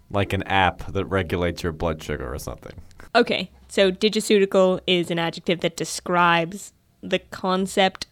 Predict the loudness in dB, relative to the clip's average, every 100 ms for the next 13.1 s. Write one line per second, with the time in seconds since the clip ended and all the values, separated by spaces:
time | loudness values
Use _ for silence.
0 | -4 -2 0 -2 -8 -20 -8 -6 -2 0
1 | 0 -2 -2 -2 -2 -2 0 0 0 -2
2 | -2 -2 -2 -4 -6 -6 -6 -6 -6 -6
3 | -8 -10 -6 -6 -6 -6 -6 -8 -14 -6
4 | -6 -6 -16 -20 -12 2 4 4 0 -6
5 | -8 -8 -14 -18 -20 -20 _ _ _ 0
6 | 0 2 0 0 0 2 2 2 2 2
7 | 0 0 -2 -2 0 -2 -2 -4 -6 -8
8 | -12 -4 0 0 -4 -14 -6 -4 -2 -2
9 | -2 -4 -4 -4 -2 -2 -2 -4 -4 -2
10 | -2 0 -2 -2 -4 -8 -10 2 4 6
11 | 4 0 -10 -16 2 4 4 4 2 2
12 | 2 -2 -2 6 6 8 4 2 -2 -4